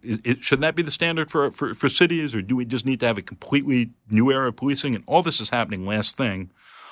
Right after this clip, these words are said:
while there's this huge fight about bail reform and the state Senate,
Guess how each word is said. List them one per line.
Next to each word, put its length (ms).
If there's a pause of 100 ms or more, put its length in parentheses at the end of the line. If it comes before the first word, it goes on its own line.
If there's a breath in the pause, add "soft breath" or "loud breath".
(240 loud breath)
while 320
there's 200
this 260
huge 200
fight 260
about 300
bail 220
reform 640 (100)
and 480
the 380
state 400
Senate, 440